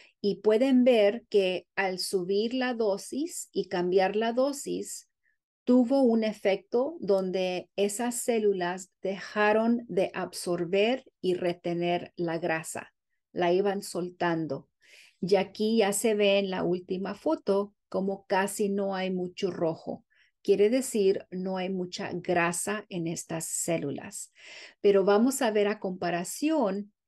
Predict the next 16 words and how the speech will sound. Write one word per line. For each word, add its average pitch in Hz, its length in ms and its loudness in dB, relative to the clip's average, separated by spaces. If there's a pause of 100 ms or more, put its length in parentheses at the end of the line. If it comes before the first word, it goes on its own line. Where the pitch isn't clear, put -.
(240)
el 180 360 0
MetaPower 190 1080 -2 (240)
a 196 120 -2
lo 180 240 -4
que 185 220 -2
era 196 300 -2
el 175 200 -4
Slim 175 420 -4
and 170 140 -6
Sassy. - 560 -10 (880)
Este 240 480 4
es 226 220 -4
el 180 260 0
nuevo 190 380 2
aceite 185 720 -2
MetaPower. 175 840 -4